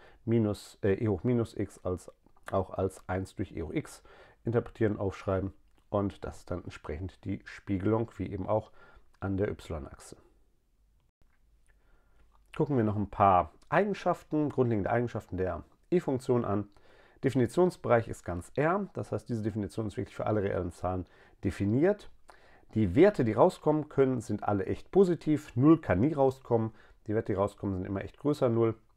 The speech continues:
können dann aber beliebig groß werden. Nullstellen gibt's aus diesem Grund entsprechend keine. Es gibt so ein paar wichtige Werte, die man sich merken sollte. F von null, weil das ist e hoch null,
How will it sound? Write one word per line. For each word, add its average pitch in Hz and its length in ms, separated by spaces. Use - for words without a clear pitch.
können 113 220
dann 104 180
aber 98 420
beliebig 90 260
groß 160 300
werden. 113 320
Nullstellen 135 560
gibt's - 260
aus 107 180
diesem 104 300
Grund 95 300
entsprechend - 560
keine. 107 480
Es - 80
gibt - 160
so 131 60
ein 107 60
paar 110 180
wichtige 95 380
Werte, 156 380
die 120 120
man 101 160
sich - 120
merken 131 260
sollte. 117 400
F 117 140
von 101 200
null, 190 300
weil 101 100
das 95 140
ist 95 200
e 117 140
hoch 90 240
null, 165 340